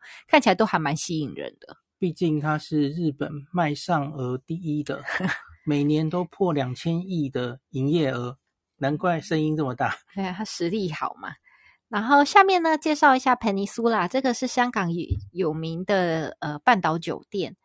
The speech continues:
Speaker 1: 它在西，伊势丹这边呢，是有一个蛮大的柜位，里面有贩售半岛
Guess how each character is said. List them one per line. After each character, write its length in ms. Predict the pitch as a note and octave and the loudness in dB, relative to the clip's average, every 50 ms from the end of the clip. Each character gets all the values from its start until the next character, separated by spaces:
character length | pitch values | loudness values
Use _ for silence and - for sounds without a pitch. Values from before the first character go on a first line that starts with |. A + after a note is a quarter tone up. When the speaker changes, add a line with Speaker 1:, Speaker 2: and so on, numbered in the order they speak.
| _ _ _ _ _ _ _ | _ _ _ _ _ _ _
Speaker 1:
它 120 | - - D4 | -4 -4 0
在 220 | D4 E4 D#4 C#4+ | 4 4 4 4
西， 240 | C4+ - - B3 - - | 2 0 -8 -14 -10 -4
伊 100 | B3 C4 | -4 -4
势 160 | - - C4+ | -2 -4 -2
丹 240 | A#3+ - A#3+ A#3+ B3 | 2 2 2 2 2
这 100 | - C4 B3 - _ | 0 -4 -6 -4 _
边 240 | A#3 G#3 G3+ G3 | 0 2 2 2
呢， 420 | G#3 G3+ G3 F#3+ F#3+ F#3 F#3 G3 G#3 | 2 2 2 2 2 0 -2 -4 -6
是 320 | - - - - B3+ B3+ A3 | -8 -12 -10 -6 -2 0 2
有 160 | F#3 D3 - | 4 2 2
一 120 | - F#3+ | 0 0
个 200 | F3 F#3+ F3 E3 - _ _ _ _ _ | 2 2 0 0 0 _ _ _ _ _
蛮 240 | _ F#3+ F3 E3+ F#3+ | _ -2 0 0 6
大 220 | - B3+ A#3 G3+ | 8 8 8 8
的 100 | E3+ D#3+ | 6 0
柜 300 | D3+ - G#3 G3 E3+ D3+ | -2 0 0 2 2 0
位， 340 | D3 F3+ F3+ E3+ C#3+ A2 - - - - - - | -2 -2 -2 -2 -2 -4 -6 -12 -18 -20 -20 -4
里 120 | _ G#3 G#3 | _ 0 2
面 180 | B3+ D#4 E4+ | 2 2 2
有 140 | D#4 A3+ F3+ | 2 2 0
贩 280 | - - - D4 C4 B3+ | 0 2 2 4 4 4
售 280 | - - C#4 B3+ A#3 | 2 4 4 4 4
半 320 | - _ - C4 A#3+ A3 G3+ | 4 _ 4 4 4 4 0
岛 240 | F#3+ D#3+ C#3+ C#3+ | 0 -2 -2 -2